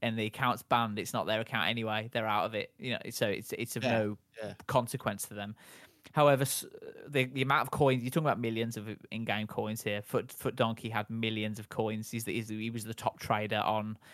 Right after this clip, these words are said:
Speaker 1: Ultimate Team. You're talking thousands of pounds worth of coins that could be
Speaker 2: Right.
Speaker 1: sold
Speaker 2: So
Speaker 1: to a
Speaker 2: it's
Speaker 1: third mark-, third-party website. You, you're talking thousands of pounds per, per account. Wi-, in the, in the, in the, in the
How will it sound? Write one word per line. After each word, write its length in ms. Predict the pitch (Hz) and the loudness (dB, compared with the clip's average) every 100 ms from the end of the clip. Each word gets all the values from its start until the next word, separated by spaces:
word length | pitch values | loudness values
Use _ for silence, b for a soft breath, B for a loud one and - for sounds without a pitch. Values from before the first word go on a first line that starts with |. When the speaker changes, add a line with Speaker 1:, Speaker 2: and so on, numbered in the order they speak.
| B B | B B
Speaker 1:
Ultimate 340 | - 117 120 - | 0 2 0 -2
Team. 360 | 113 107 107 - b b b _ _ _ | 0 0 -2 -8 b b b _ _ _
You're 140 | 139 131 | -2 4
talking 380 | - 165 170 | 6 8 6
thousands 560 | 139 - 127 127 123 123 | 2 4 6 6 4 0
of 100 | 120 | 0
pounds 600 | - 104 104 110 - - _ | 0 -2 -2 -4 -6 -10 _
worth 320 | 127 117 110 | 4 4 4
of 140 | 117 110 - - _ _ _ _ | 0 -2 -8 -20 _ _ _ _
coins 580 | - 117 107 107 - - _ _ _ _ _ | 0 2 2 -4 -10 -14 _ _ _ _ _
that 200 | 113 - | -2 0
could 140 | - | -2
be 80 | 117 | 0
Speaker 2:
Right. 100 | 98 | 0
Speaker 1:
sold 360 | 131 110 107 107 | 2 2 0 4
Speaker 2:
So 60 | |
Speaker 1:
to 80 | 120 | 6
a 40 | 117 | 6
Speaker 2:
it's 200 | 110 113 | 6 2
Speaker 1:
third 120 | 110 | 2
mark-, 320 | 113 107 - - | -2 -2 -6 0
third-party 520 | 120 113 - 104 - | 0 2 2 0 0
website. 540 | 110 107 - 113 107 - b b | -2 -2 0 0 -2 -6 b b
You, 140 | 127 - | -8 -6
you're 100 | 123 | 0
talking 320 | 156 135 131 | 2 2 0
thousands 440 | 127 117 113 120 | 4 6 4 2
of 80 | 113 | -4
pounds 300 | - 110 110 | -2 0 -2
per, 520 | - - 110 107 107 - b b b b - | -2 0 2 2 0 -4 b b b b -2
per 220 | 127 113 | 4 4
account. 340 | 110 - 107 - | 4 2 0 2
Wi-, 120 | 131 | 0
in 220 | - 120 | 2 0
the, 140 | 131 135 | 0 0
in 100 | 139 | 4
the, 280 | 131 123 123 | 6 6 4
in 100 | 131 | 0
the, 140 | 123 - - | -2 -6 -4
in 160 | 135 | 0
the 220 | 127 120 | 2 0